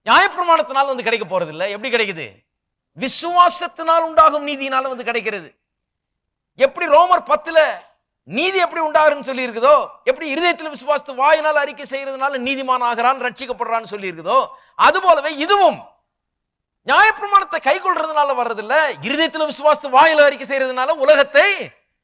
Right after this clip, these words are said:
சுதந்தரிப்பான். அந்த சிஸ்டம்ல தான் பெற்றுக்கொள்ள முடியும், அந்த முறைப்படி தான் இவன் பெற்றுக்கொள்ள முடியும் என்று இங்கே சொல்லப்படுகிறது. சொல்லிட்டு என்ன சொல்லி இருக்கிறது? அவனுக்கு மாத்திரமல்ல, அவனுடைய சந்ததிக்கு மாத்திரமல்ல,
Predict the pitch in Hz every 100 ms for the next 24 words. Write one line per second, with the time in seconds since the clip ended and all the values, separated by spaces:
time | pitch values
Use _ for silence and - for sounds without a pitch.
0 | _ _ - 277 277 269 247 180 196 277
1 | 311 - 311 - 370 349 330 349 339 285
2 | 320 294 277 269 233 214 285 302 285 370
3 | 381 330 320 330 285 254 262 269 269 247
4 | 254 247 226 370 302 - _ _ - 269
5 | 233 254 196 214 185 170 233 285 - _
6 | _ - - 311 403 392 311 311 262 247
7 | 226 190 180 180 302 220 120 - _ _
8 | _ _ _ _ _ 127 185 233 220 214
9 | 214 208 185 185 196 175 165 170 180 180
10 | 165 160 147 135 113 110